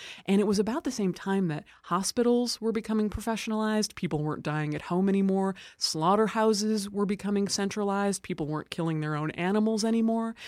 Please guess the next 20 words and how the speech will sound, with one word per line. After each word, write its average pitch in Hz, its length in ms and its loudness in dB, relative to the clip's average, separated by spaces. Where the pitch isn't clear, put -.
So 185 240 2
in 160 200 -2
one 202 280 4
fell 180 320 -2
swoop, 208 520 0
death 175 540 -4
which 170 220 0
was 160 120 0
such - 340 -2
an 156 80 2
intimate 170 480 -2
part - 340 -2
of 156 100 -4
our 151 180 0
lives, 156 640 -2
was 175 280 2
removed 175 840 4
from 175 420 2
our 170 160 0
society. 180 800 -4